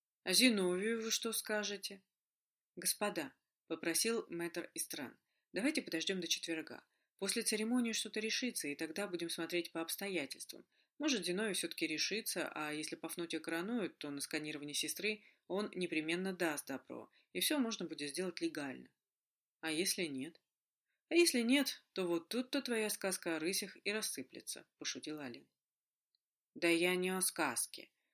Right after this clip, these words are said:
С королевством что будет?» «Ну, что будет?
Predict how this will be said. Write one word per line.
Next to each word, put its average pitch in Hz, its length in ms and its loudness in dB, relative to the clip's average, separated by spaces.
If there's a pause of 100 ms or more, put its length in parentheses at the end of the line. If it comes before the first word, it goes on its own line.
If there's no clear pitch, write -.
(140)
С - 80 -6
королевством 214 760 4
что 165 240 0
будет?» 135 500 -8 (560)
«Ну, 277 160 2
что 156 240 2
будет? 131 400 -8